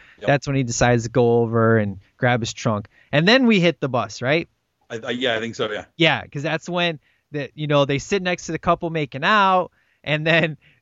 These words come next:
Speaker 2: the famous line, which has been said millions of times, "Why don't you take a picture to last longer?"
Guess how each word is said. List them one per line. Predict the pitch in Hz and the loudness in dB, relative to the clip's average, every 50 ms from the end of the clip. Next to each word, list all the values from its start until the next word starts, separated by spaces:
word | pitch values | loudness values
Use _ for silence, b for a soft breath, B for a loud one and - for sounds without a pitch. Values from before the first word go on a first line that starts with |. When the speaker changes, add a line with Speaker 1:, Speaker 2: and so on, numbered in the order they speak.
| _ | _
Speaker 2:
the | - 160 | -6 -6
famous | - - 208 220 247 254 247 240 214 - - | -4 0 0 2 2 2 2 0 -2 -4 -4
line, | - 202 190 190 196 202 | -2 0 0 2 0 0
which | 175 170 165 - - | 0 -2 -2 -4 -4
has | 170 151 - | -8 -10 -6
been | - 170 160 151 | -4 -4 -4 -4
said | - - 180 165 160 160 | -4 -2 0 0 0 -2
millions | 160 170 180 185 208 220 226 220 220 214 208 202 - | -4 -4 -2 2 2 4 4 4 2 0 0 -2 -2
of | 190 175 - | -4 -6 -4
times, | - 180 165 170 170 165 151 - | -2 -2 0 0 0 -2 -4 -4
"Why | 147 147 147 | -4 -2 0
don't | 151 156 - | 0 -2 -2
you | 151 139 | -4 -4
take | - 156 147 - 147 | -2 -2 -2 -2 -4
a | 131 | -4
picture | - 143 135 123 - - 127 120 | -2 -2 -4 -4 -4 -6 -4 -2
to | 120 | 0
last | 113 113 113 110 110 - - | 2 2 2 2 0 0 -2
longer?" | 120 107 110 107 107 110 107 110 | -4 -6 -4 -4 -4 -4 -4 -6